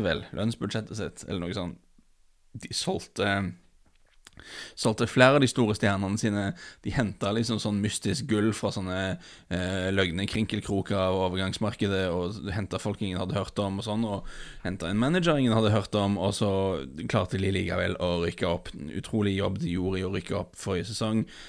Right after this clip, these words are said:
Eh, Daniel Farke gjorde det glimrende der. Og når de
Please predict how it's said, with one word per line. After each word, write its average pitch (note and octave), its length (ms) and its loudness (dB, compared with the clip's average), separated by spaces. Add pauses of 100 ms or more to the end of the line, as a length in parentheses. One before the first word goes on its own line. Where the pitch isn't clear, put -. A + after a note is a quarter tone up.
(160)
Eh, F#2 180 -2
Daniel F2 320 -2
Farke E2+ 320 -4
gjorde F2 320 -2
det F#2+ 80 -2
glimrende F2+ 480 -2
der. F2 320 0 (720)
Og C3+ 80 8
når C#3+ 140 6
de C3 40 6